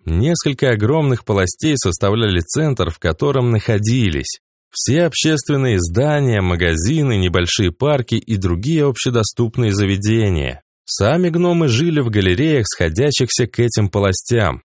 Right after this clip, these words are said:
Единственным отличием в архитектуре являлось наличие практически у каждого гномьего семейства маленькой собственной оранжереи в специальной пещере,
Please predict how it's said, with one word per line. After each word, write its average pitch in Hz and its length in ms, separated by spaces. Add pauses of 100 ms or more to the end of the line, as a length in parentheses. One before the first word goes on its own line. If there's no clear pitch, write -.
(140)
Единственным 123 680
отличием 123 520
в 90 40
архитектуре 101 720
являлось 107 480
наличие 107 440
практически 123 760
у 98 120
каждого 101 580
гномьего 101 500
семейства 85 720
маленькой 127 600
собственной 107 640
оранжереи 90 640
в 117 60
специальной 113 640
пещере, 98 680